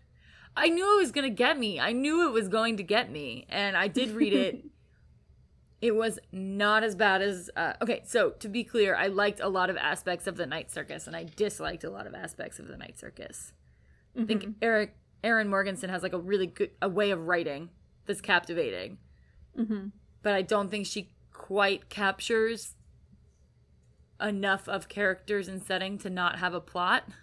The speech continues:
Speaker 2: Yeah, like, she d-, that's what she does really well, is the characters and setting, but, like, and I, I understand why people like The Night Circus. I just found it, like,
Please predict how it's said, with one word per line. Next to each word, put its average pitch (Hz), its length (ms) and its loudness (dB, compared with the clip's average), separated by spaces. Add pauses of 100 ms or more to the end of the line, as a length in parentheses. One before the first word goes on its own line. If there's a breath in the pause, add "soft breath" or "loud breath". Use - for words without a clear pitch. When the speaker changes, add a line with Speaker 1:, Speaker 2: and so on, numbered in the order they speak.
(1300 soft breath)
Speaker 2:
Yeah, 196 440 4
like, 240 380 4
she 277 180 -4
d-, - 200 -8
that's 262 300 0
what 311 120 0
she 285 100 0
does 208 200 2
really 190 180 -2
well, 202 180 2
is 202 100 -2
the 202 80 -6
characters 202 440 0
and 196 120 -8
setting, 180 300 -4
but, 180 260 -4 (180)
like, 202 360 -4 (180)
and 247 80 2
I, 262 180 2
I 254 140 2
understand 233 560 0
why 185 220 -4
people 214 320 -2
like 220 180 0
The 240 80 -4
Night 240 240 -4
Circus. 254 420 -2 (440 soft breath)
I 247 40 -2
just 247 120 -4
found 220 140 0
it, - 220 -2
like, - 320 -6